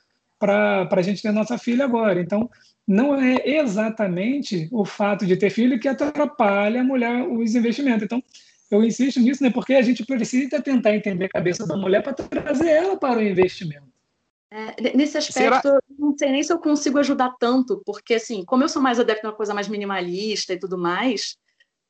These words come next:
Speaker 2: pra mim a atração foi realmente não precisar trabalhar, ser dona do meu tempo, e o meu tempo ser todo pra mim,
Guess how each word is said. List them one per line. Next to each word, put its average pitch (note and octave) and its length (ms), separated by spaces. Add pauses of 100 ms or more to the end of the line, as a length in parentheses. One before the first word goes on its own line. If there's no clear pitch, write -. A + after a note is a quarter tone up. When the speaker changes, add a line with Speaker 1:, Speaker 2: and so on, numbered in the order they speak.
(140)
Speaker 2:
pra A#3 120
mim B3 340
a C#4 140
atração B3+ 640
foi C#4 200
realmente C4+ 920 (120)
não D4+ 300
precisar D4+ 360
trabalhar, D4 560 (400)
ser - 160
dona A3+ 260
do C4 80
meu C#4 180
tempo, G3+ 440
e G3+ 100
o G#3+ 80
meu G#3+ 160
tempo G#3+ 300
ser B3 140
todo A#3+ 200
pra C4 140
mim, A#3 340